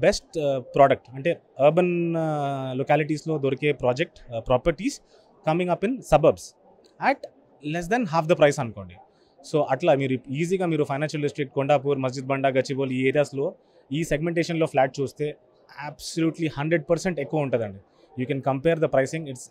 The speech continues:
absolutely, uh, half, exactly in half you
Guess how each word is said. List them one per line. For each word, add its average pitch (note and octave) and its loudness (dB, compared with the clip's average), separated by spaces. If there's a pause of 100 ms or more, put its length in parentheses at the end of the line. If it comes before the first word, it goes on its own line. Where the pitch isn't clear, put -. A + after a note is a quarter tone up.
(440)
absolutely, E3 -2 (640)
uh, A#2 -4 (140)
half, D3 4 (400)
exactly E3 -4
in C#3 -4
half D3 2
you C3+ -4